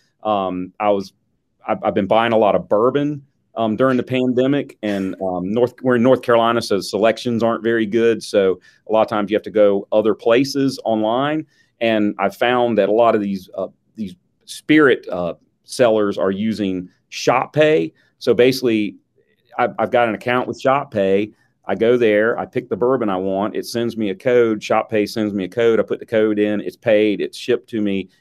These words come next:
It's done very quickly. I don't have to enter any information whatsoever. So those are the types of things that, that me as a consumer is looking for, that I'm trying to see how can we put those things in our restaurants that make it easier for our guests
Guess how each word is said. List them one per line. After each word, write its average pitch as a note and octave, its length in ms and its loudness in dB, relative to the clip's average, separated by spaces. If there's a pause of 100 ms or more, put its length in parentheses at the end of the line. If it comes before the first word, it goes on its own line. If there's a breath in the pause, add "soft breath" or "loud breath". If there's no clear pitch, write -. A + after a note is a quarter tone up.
It's - 360 -14 (160)
done G#2 260 0 (140)
very B2 260 4
quickly. A#2 480 0
I F#2+ 80 0
don't G#2 160 -2
have A2 140 -6
to - 100 -10
enter G#2 320 -6
any A#2+ 220 0
information G#2+ 580 -4
whatsoever. F#2+ 720 0 (220 soft breath)
So - 140 0
those F3 240 6
are C3 40 4
the G#2 60 0
types A2 280 0
of F#2+ 100 -16
things G2+ 340 -6
that, F2+ 160 -6 (120)
that - 200 -8 (100)
me C#3 240 2
as G2 120 -2
a G2 60 -6
consumer C3+ 480 -4
is F#2+ 80 -8
looking G2+ 300 -4
for, F#2+ 400 0 (220 soft breath)
that G#2 120 0
I'm A2 120 0
trying A2 260 -4
to F#2 40 -8
see G2 180 -8
how B2+ 200 0
can G#2 240 -4
we A#2 300 -6 (400)
put C#3+ 200 2
those A2+ 300 0
things G2+ 380 -2
in G2+ 160 -4
our F2+ 180 0
restaurants G2 760 0
that - 140 -6
make F#2+ 200 -2
it - 80 -6
easier F#2+ 400 -6
for F2+ 420 0 (300)
our B2+ 160 6
guests F#2 420 2